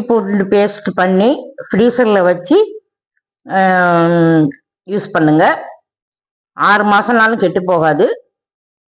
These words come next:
இப்பதான் எங்க வீடியோ முதல் தரமா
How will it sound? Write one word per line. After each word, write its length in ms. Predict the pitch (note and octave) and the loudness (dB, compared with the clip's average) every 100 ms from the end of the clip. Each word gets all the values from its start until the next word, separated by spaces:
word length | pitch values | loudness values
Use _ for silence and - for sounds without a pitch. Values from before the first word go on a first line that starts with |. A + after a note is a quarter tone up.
| _ _ _ _ _ _ _ _ _ _ _ _ - | _ _ _ _ _ _ _ _ _ _ _ _ -20
இப்பதான் 380 | E3+ A3 C4+ C4 | -6 -2 2 2
எங்க 140 | A3 G#3 G#3+ | 2 2 2
வீடியோ 240 | A#3 B3 A3 G3 | 4 2 2 2
முதல் 280 | G3 A3 | 2 2
தரமா 320 | A#3 A#3 A#3+ | 2 2 0